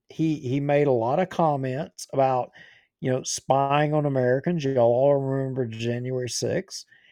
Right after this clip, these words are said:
And he was gonna do a lot of stuff to correct all of that. Well,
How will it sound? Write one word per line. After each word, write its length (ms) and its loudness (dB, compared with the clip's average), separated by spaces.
And 500 2
he 180 4
was 140 4
gonna 200 2
do 180 8
a 40 6
lot 200 6
of 60 -4
stuff 360 2
to 100 -4
correct 480 -2
all 260 4
of 80 -4
that. 320 -6
Well, 400 8